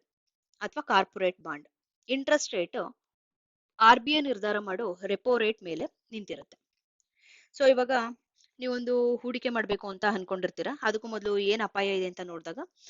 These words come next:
so ಇಷ್ಟು ಅಮೌಂಟ್ ನ ನೀವು ಹೂಡಿಕೆ ಮಾಡ್ಬೇಕು ಗವರ್ನಮೆಂಟ್ ಬಾಂಡ್‌ಗೆ ಅಥವಾ ಕಾರ್ಪೊರೇಟ್ ಬಾಂಡ್‌ಗೆ ಅಂತ ಅನ್ಕೊಂಡಾಗ, so ಅದು ಒಂದು ರೆಪೋ ರೇಟ್ ಮೇಲೆ ನಿಂತಿರುತ್ತೆ. So ನೀವು ಮಾಡುವಂತ ಹೂಡಿಕೆಗೆ ಇಂಟ್ರೆಸ್ಟ್ ರೇಟ್ ಇನ್ಕ್ರೀಸ್ ಅಥವಾ ಡಿಕ್ರೀಸ್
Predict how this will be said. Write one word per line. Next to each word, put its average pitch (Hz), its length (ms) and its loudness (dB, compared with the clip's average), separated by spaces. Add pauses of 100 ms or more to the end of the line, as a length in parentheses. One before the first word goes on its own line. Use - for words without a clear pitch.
(200)
so - 140 -8
ಇಷ್ಟು 254 220 0
ಅಮೌಂಟ್ 240 320 -4
ನ 311 80 -4
ನೀವು 262 140 -4
ಹೂಡಿಕೆ 226 260 -4
ಮಾಡ್ಬೇಕು 214 360 -4
ಗವರ್ನಮೆಂಟ್ 190 480 -2
ಬಾಂಡ್‌ಗೆ 180 340 -4
ಅಥವಾ 180 180 -4
ಕಾರ್ಪೊರೇಟ್ 185 500 -4
ಬಾಂಡ್‌ಗೆ 180 380 -4 (640)
ಅಂತ 202 240 -4
ಅನ್ಕೊಂಡಾಗ, 165 500 -6 (600)
so 277 160 0
ಅದು 202 200 2 (160)
ಒಂದು 214 220 -4
ರೆಪೋ 202 300 2
ರೇಟ್ 214 220 2
ಮೇಲೆ 185 200 -6 (400)
ನಿಂತಿರುತ್ತೆ. 170 480 -12 (640)
So 330 160 -2 (500)
ನೀವು 285 180 -4
ಮಾಡುವಂತ 381 520 4
ಹೂಡಿಕೆಗೆ 269 480 -4 (420)
ಇಂಟ್ರೆಸ್ಟ್ 254 380 -2
ರೇಟ್ 254 240 2 (500)
ಇನ್ಕ್ರೀಸ್ 240 460 -4
ಅಥವಾ 254 180 -8
ಡಿಕ್ರೀಸ್ 180 360 -8